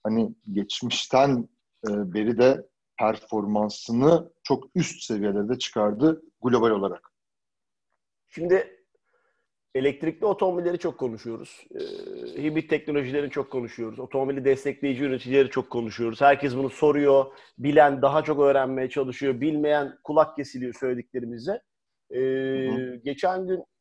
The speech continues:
Speaker 2: arşivlere bakarken yaşlandığımızı anladığım dakikalardan biri sizle birlikte yine İsveç'e
Speaker 1: C-,
Speaker 2: geldim.
Speaker 1: C otuz'u mu gördün?
Speaker 2: Aynen, aynen. C otuz'u gördüm. O kadar komik bir YouTube videosu çekmişim ben de orada otomobille ilgili. Yani herhalde on bir sene, on sene olmuş.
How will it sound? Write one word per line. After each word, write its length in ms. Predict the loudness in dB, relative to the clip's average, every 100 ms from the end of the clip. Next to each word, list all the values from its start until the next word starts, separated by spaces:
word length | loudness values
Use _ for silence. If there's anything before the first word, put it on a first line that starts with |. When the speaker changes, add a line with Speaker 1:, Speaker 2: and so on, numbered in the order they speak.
| _ -8 2
Speaker 2:
arşivlere 580 | 4 2 0 2 4
bakarken 400 | 2 0 -2 -2
yaşlandığımızı 800 | 0 2 2 0 0 -2 -2 0
anladığım 420 | 0 -2 -4 -4
dakikalardan 680 | -4 -4 0 2 2 2 -2
biri 140 | -6 -12
sizle 340 | -12 -10 -8
birlikte 240 | -8 -10 -8
yine 240 | -4 -6 _ _ _
İsveç'e 360 | -16 -12 -8 0
Speaker 1:
C-, 80 |
Speaker 2:
geldim. 160 | 0 2
Speaker 1:
C 160 | 2 4
otuz'u 360 | 2 -2 -2
mu 60 | 2
gördün? 160 | 8
Speaker 2:
Aynen, 380 | 10 10 10 8
aynen. 260 | 8 8 4
C 180 | 2 2
otuz'u 300 | 0 -6 0
gördüm. 280 | 2 2 0
O 100 | 0
kadar 260 | 4 4
komik 240 | 4 0 -2
bir 100 | -6
YouTube 360 | -6 -8 -10
videosu 280 | -8 -10 -8
çekmişim 420 | -10 -10 -14 -8
ben 200 | -8 -8
de 60 | -10
orada 180 | -10 -12
otomobille 460 | -14 -12 -12 -14
ilgili. 320 | -16 -14 -12 -14 _ _
Yani 260 | -8 -6 -4
herhalde 340 | -2 -2 -2
on 240 | -2 -2 -4
bir 60 |
sene, 200 | -12 -10
on 160 | -8 -8
sene 260 | -8 -8 -8
olmuş. 440 | -8 -12 -20